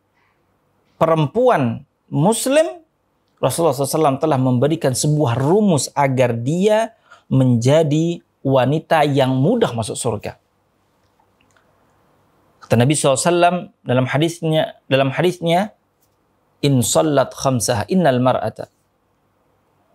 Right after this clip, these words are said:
idza sallat khamsaha." Kalau seandainya wanita, dia sholat lima waktu. Wa shamat syahraha.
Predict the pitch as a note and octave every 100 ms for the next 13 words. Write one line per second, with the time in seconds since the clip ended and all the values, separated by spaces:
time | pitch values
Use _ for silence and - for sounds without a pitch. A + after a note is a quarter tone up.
0 | _ _ _ _ C3+ C#3+ A#2+ - F#3 F3
1 | C#3 - - B2 G2+ A#2 G2+ - _ _
2 | _ _ _ _ _ _ _ _ _ _
3 | - A2 B2 D3+ E3 D3 E3 E3+ E3+ E3+
4 | - _ _ _ _ _ _ _ _ D#3
5 | B2+ D3 F3 E3+ E3+ E3+ D3+ - D#3+ E3+
6 | D#3 C#3 B2+ A#2 A#2 - - - _ _
7 | _ _ _ _ _ _ _ - A2 -
8 | A#3+ C4 A3 - G3+ F3+ F#3+ D3+ C3 G#2+
9 | -